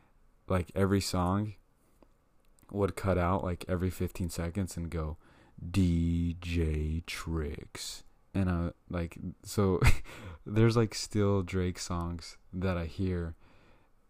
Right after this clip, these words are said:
and, like, since it wasn't the, the authorized version, it, like, in my head, I'll just be like, "D J Tricks."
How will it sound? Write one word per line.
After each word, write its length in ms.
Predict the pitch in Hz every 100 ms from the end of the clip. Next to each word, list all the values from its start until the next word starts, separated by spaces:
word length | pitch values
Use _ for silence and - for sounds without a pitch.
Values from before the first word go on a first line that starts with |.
| _ _ _ _ -
and, 160 | 92
like, 320 | 87 82 80 - _ _ _ _ _ _ -
since 300 | - 104 -
it 100 | 71
wasn't 420 | 92 95 87 80
the, 220 | 87 85 - -
the 480 | 87 90 80 80 80 - _ _ _ _ -
authorized 520 | 92 95 92 90 80
version, 500 | 87 87 90 101 107 - - -
it, 220 | 92 - -
like, 220 | 87 - -
in 160 | 98 90
my 120 | 85
head, 220 | 85 82
I'll 80 | 80
just 180 | 80 -
be 80 |
like, 200 | 78 80
"D 720 | 80 82 85 87 90 90 92 92
J 640 | 87 82 78 80 82 87
Tricks." 800 | - - 80 80 71 - - -